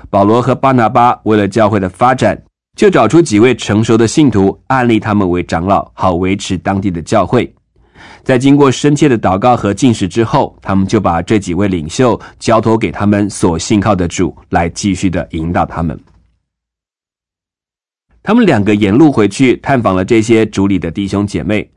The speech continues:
只是没有想到其中也还有路斯德。小朋友还记得吗？这里他们才待没有多久，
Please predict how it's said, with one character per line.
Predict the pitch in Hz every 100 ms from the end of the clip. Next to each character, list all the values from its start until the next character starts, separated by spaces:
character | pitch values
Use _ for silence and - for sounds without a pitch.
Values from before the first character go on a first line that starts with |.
| _ _
只 | -
是 | 135 180
没 | 135
有 | 151
想 | 151 90
到 | 92 123 95 _
其 | - 107
中 | 120 127
也 | - 98
还 | 92
有 | 107 95
路 | 131
斯 | 127 170
德。 | 165 92 92 _ _ _ _ _ -
小 | - 98
朋 | 95 117
友 |
还 | 104 95
记 | 95 139
得 | 113
吗？ | 104 110 110 - _ - -
这 | 175
里 | 165
他 | 113 117
们 |
才 | 123 101
待 | 87 107
没 | 101
有 | 95
多 | 73 82
久， | 78 95